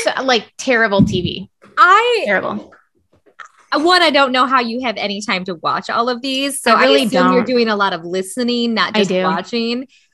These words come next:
Speaker 1: Mm-hmm.
Speaker 2: Um,
Speaker 1: It's all
Speaker 2: holy
Speaker 1: from my phone.
Speaker 2: smokes.
Speaker 1: Mm-hmm.
Speaker 2: I'm
Speaker 1: When
Speaker 2: not
Speaker 1: Big
Speaker 2: judging you,
Speaker 1: Brother
Speaker 2: I'm
Speaker 1: is
Speaker 2: just
Speaker 1: a, is a
Speaker 2: shocked.
Speaker 1: commitment. Big Brother is usually two to three <laughs> times a week.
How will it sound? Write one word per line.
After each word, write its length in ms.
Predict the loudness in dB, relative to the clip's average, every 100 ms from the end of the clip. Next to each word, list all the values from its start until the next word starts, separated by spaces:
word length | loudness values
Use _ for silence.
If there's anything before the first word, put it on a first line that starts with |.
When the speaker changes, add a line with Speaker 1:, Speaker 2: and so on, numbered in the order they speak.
| _ 2
Speaker 1:
Mm-hmm. 40 |
Speaker 2:
Um, 520 | 6 6 4 0 -6 -20 _ _ _ _ _ _ _
Speaker 1:
It's 120 | -8 0
all 60 | 4
Speaker 2:
holy 120 | 6
Speaker 1:
from 120 | 4 2
my 80 | 4
phone. 440 | 4 2 -2 -4
Speaker 2:
smokes. 320 | -8 -12 -12 -14 _ -2
Speaker 1:
Mm-hmm. 400 | 0 2 0 -2 _ _ _ _ _ _ _ _ _ _ _
Speaker 2:
I'm 100 | 0
Speaker 1:
When 160 | 4 4
Speaker 2:
not 40 |
Speaker 1:
Big 100 | 6
Speaker 2:
judging 100 | 4
you, 60 | 4
Speaker 1:
Brother 180 | 4 4
Speaker 2:
I'm 80 | 4
Speaker 1:
is 140 | 4
Speaker 2:
just 140 | 2 2
Speaker 1:
a, 40 |
is 100 | 2
a 20 | 0
Speaker 2:
shocked. 100 | -2
Speaker 1:
commitment. 640 | -2 0 -2 -4 -10 -4
Big 220 | -2 0
Brother 300 | 0 2 2 2
is 180 | 0
usually 520 | -4 -4 -4 -4 -4 -4
two 160 | -4 -4
to 80 |
three 200 | -4 -6
<laughs> 100 | -4 -2
times 220 | 0 0
a 80 | 0
week. 240 | 0 -2